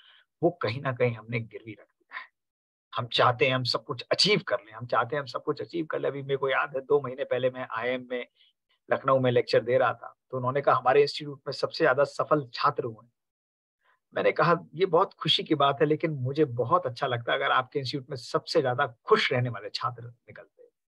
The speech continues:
क्योंकि ज-, अगर आप अपने छात्रों को, अपने students को खुश रहना सिखा सकते हैं, तो जीवन में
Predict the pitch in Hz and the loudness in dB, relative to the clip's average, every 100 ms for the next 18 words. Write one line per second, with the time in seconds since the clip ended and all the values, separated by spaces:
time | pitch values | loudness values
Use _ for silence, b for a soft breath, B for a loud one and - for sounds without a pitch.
0 | _ b b b 185 202 196 151 170 226 | _ b b b 2 4 2 2 4 6
1 | 180 185 190 180 190 135 135 139 170 165 | 8 6 4 -2 -8 -8 -2 -2 -2 -6
2 | - 151 156 139 - 139 160 127 143 - | 0 0 0 -8 -8 -4 -4 -4 -10 -6
3 | - - 147 139 120 123 127 120 117 131 | -2 0 0 -4 -6 -4 -4 -6 -6 -6
4 | 131 123 113 135 147 143 | -4 -6 -4 -4 -4 -4